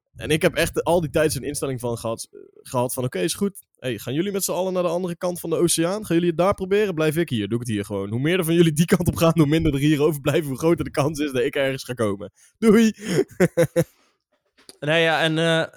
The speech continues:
Speaker 2: haar, haar, dat meisje die had als, als excuus, ik zei van, "Ja, maar als je, als je de Nederlandse taal niet mooi vindt, dan schrijf je het gewoon verkeerd." En ze zei, "Ja, nee.
Speaker 1: Eens.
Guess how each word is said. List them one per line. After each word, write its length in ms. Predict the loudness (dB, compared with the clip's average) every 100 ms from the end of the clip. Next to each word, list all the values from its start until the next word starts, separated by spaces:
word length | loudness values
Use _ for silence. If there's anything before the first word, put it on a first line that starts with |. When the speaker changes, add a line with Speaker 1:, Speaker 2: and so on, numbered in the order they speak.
| 0
Speaker 2:
haar, 240 | 0 0
haar, 460 | -4 -2 -4 -6 -12
dat 140 | -6 -2
meisje 260 | 0 0
die 100 | 0
had 120 | 0 0
als, 320 | -2 -2 -6
als 320 | 0 0 0 -6
excuus, 720 | -8 -4 0 0 0 -6 -8
ik 120 | -4
zei 160 | 0 2
van, 100 | 4
"Ja, 140 | 4
maar 140 | 2 2
als 180 | 0
je, 200 | 0 -4 -4
als 220 | -4 -2
je 80 | 0
de 60 |
Nederlandse 420 | 2 4 4 2 2
taal 220 | 2 2
niet 240 | 0 -2
mooi 360 | -2 2 4 4
vindt, 180 | 4 2
dan 80 |
schrijf 280 | 0 0 0
je 60 | -2
het 80 | -2
gewoon 200 | 0 0
verkeerd." 460 | -2 0 -2 -4 -8
En 100 | -6
ze 60 |
zei, 180 | -2 0
"Ja, 360 | 2 2 2 2
nee. 340 | 2 2 0
Speaker 1:
Eens. 420 | -4 -8 -8 -12